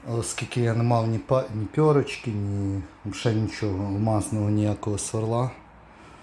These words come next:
прийшлось зарізати. Вроді так нічого вийшло. Зараз ще доріжу три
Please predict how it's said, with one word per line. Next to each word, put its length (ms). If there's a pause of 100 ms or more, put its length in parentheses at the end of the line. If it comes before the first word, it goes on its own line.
(460)
прийшлось 440
зарізати. 560 (1700)
Вроді 380
так 220
нічого 340
вийшло. 460 (2750)
Зараз 320
ще 400 (480)
доріжу 520 (600)
три 300